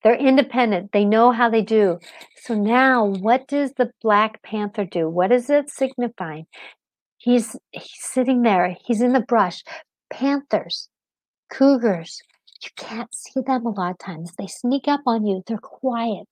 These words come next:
very quiet. And they're, they're very maneuverable.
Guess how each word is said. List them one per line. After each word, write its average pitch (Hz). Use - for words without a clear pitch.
very 277
quiet. 214
And 214
they're, 220
they're 226
very 247
maneuverable. 220